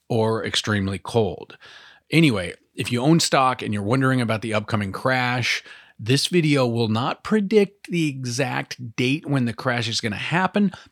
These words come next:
but it'll give you some tools that'll help you create a more informed comfort level with your current investing strategy. And in case you weren't watching <laughs> on Friday,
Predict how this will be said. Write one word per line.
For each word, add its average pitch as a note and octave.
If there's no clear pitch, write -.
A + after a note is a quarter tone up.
but D#3+
it'll C#3+
give C3
you C#3+
some C3
tools C3
that'll A2+
help B2+
you A#2+
create A#2
a G#2+
more B2
informed B2+
comfort D3
level G2
with G#2+
your G#2
current A2+
investing G2
strategy. G#2+
And A#2+
in C#3
case D3
you D3+
weren't D#3
watching E3
<laughs> -
on D#3
Friday, E3